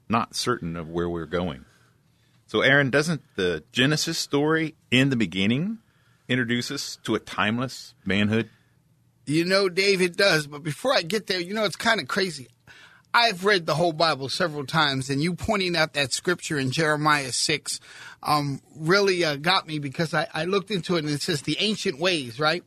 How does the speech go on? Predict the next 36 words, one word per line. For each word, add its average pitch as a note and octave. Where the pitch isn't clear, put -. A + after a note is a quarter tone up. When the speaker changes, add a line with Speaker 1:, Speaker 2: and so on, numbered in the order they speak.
Speaker 1:
Mm-hmm. A#2
Speaker 2:
Well, A#3+
you D4
know, D4
one A#3+
of G#3+
the F3
names G3+
for D#3
God F#3+
is C#3+
the -
Ancient F3
of B2+
Days, C3
Speaker 1:
Mm-hmm. G2+
Speaker 2:
and D3+
He G3
is F3
the D3+
way. D3
I'm D3
just E3+
saying, D3+
put A3+
that G#3
all F#3
together, E3
<laughs> D#5+
and, D#3+
and F3+
since A#3+
He C4+
is C4+
our G3+
creator G3